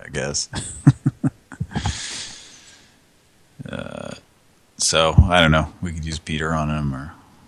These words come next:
something. I don't know. He seems like a, seems like a, a nice guy. I don't know. Was that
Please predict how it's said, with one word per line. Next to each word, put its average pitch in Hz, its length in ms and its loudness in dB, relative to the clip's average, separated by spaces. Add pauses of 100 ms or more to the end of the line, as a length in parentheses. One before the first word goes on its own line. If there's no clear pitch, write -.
(1500)
something. 73 540 -4 (840)
I 98 100 6
don't 87 100 6
know. 82 200 0
He - 60 -10
seems 85 280 4
like 80 160 -4
a, 78 120 -6 (100)
seems 85 280 0
like 80 140 -6
a, 78 160 -2 (240)
a 53 140 -12
nice 78 280 2
guy. 78 340 0
I 85 120 4
don't 101 160 6
know. 98 60 6 (480)
Was - 320 -2
that - 180 -10